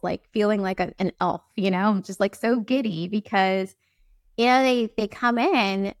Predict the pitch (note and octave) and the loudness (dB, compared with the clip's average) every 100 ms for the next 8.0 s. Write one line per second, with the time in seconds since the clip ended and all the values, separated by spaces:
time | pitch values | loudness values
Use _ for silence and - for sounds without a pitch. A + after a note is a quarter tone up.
0 | _ G3 - - - A#3+ C4 C4 B3 - | _ -20 -20 -16 -4 0 0 0 -2 -2
1 | G3+ G#3 A#3 B3 A#3+ A#3+ A3+ - F#3+ F#3+ | -6 0 2 2 0 -4 -4 -4 -2 0
2 | F#3 F#3 F#3 G3 G#3 G#3 G3+ F#3 - - | 2 2 0 0 0 0 0 -2 -4 -2
3 | F3+ F3+ _ _ _ _ - F#3+ F#3 F#3 | -2 -6 _ _ _ _ -4 0 2 2
4 | F#3+ G3 F#3+ F3+ F#3+ F#3 F#3+ F#3+ F#3+ F#3 | 0 0 0 0 0 -2 -2 0 0 0
5 | F#3 F#3 F#3+ G3 F3+ F3+ F#3+ F#3+ - - | -2 -4 -8 -6 -4 -2 -4 -8 -12 -8
6 | F#3+ - G#3 F#3+ G#3 G3+ - G#3 G3+ - | -8 -6 -8 -6 -6 -10 -4 -2 0 -2
7 | - - - G3 G3 F3+ F#3 - F#3 F3+ | -4 -6 -4 -4 -2 -4 -6 -6 -4 -4